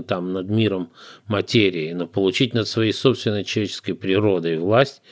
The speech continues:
чтобы стать бессмертными, да, изменить свою природу так, как хочется, чтобы это вот царство земное было совершенным. Отсюда все эти трансгуманизмы, и вот всё вот это имеет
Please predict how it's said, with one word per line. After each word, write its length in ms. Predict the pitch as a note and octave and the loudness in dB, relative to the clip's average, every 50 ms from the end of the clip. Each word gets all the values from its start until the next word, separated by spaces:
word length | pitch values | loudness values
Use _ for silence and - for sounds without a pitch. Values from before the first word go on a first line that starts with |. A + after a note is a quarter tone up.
| - - - - - - - - - - _ | -20 -20 -20 -20 -20 -20 -20 -20 -20 -18 _
чтобы 320 | - - B2 G#2 F#2+ F#2+ | 0 0 2 2 2 0
стать 320 | - - - C3+ A#2+ G#2 F#2 | -2 0 2 4 4 4 2
бессмертными, 1000 | E2+ E2+ D#2+ - - G#2 G2 A2 C3+ D3+ - - - C3 A#2+ A2+ A2 A2 G#2 G#2 _ _ - - - | -2 -6 -6 -4 -2 0 2 4 4 2 2 2 0 2 2 2 0 -2 -6 -8 _ _ -20 -12 -8
да, 320 | G#2+ F2+ F2+ G2+ G#2+ G#2+ | -4 -2 0 2 2 2
изменить 460 | G2+ F2 F#2 G2 G2+ G#2+ A2+ A2+ G2 - | 0 0 0 0 2 4 4 4 2 2
свою 220 | - G#2+ G2 F2 | 0 -2 -2 -2
природу 460 | - - G2 G2 G2+ A2 G2 G2 F2+ | 0 2 2 4 6 4 4 2 -2
так, 220 | - - F#2+ E2+ - | -2 -2 -2 -2 -2
как 140 | - E2 | -6 -8
хочется, 560 | - - - C3 C3 - - A#2+ - - G#2 F#2 | -4 4 4 4 4 4 -2 -6 -4 -4 -4 -4
чтобы 340 | - - F#2 F2 F2 F#2+ | -2 -4 -4 -2 0 0
это 320 | F#2+ F2+ - - F#2+ E2 - _ _ _ - - - - - _ | 0 0 0 0 -2 -2 -4 _ _ _ -20 -20 -20 -20 -20 _
вот 220 | - - F2 - - | -6 -6 -6 -4 0
царство 420 | - A#2 G#2 G2 - - - G2+ | 2 4 4 4 2 0 0 0
земное 460 | F2 E2 F#2 F#2+ G2+ G#2 G2+ F#2+ F#2 | 0 0 -2 0 0 2 2 2 2
было 260 | F2+ F2+ G2 F#2 F2+ F2 | 2 2 2 2 2 2
совершенным. 960 | - - - F#2+ F2+ F2 E2 - - - B2+ C3+ C#3+ C#3 C3+ B2+ A#2+ A2 - _ - - - - - - _ | -2 -2 -2 0 0 0 0 0 2 4 4 6 6 6 6 4 2 0 -4 _ -20 -20 -20 -20 -20 -20 _
Отсюда 500 | - G#2 F#2+ - - - B2 G2+ G2+ G2 | -4 -4 -4 0 4 4 4 6 6 2
все 260 | F2+ - - A2+ G#2 | 2 2 2 2 2
эти 260 | F#2+ - - G2 F2 - _ _ | 2 0 -2 -6 -8 -8 _ _
трансгуманизмы, 1400 | - - F#2+ F#2+ F#2 F2 E2+ F2 E2+ E2+ F2 F#2 F#2 F#2 G#2 B2 C#3+ D3 C#3 B2 A#2 A#2 A#2+ A2+ G#2+ G#2 G2+ F#2+ | 0 2 2 2 0 0 -2 -2 -2 0 2 2 2 6 6 6 8 8 6 4 4 4 4 4 4 4 2 2
и 80 | F#2 F#2 | 2 2
вот 220 | F#2 F2+ F2 - | 2 0 0 -2
всё 220 | - - A2 G#2 | 0 2 2 4
вот 200 | G2+ F#2+ - - | 4 2 2 2
это 260 | C#3 C#3 C#3 - A2+ F#2 | 0 2 2 2 2 2
имеет 680 | F#2 F2 F2+ F2+ F#2 G2 G#2+ A#2 B2 A#2+ A2 - - | 0 0 -2 -2 -2 2 4 4 4 4 4 0 -8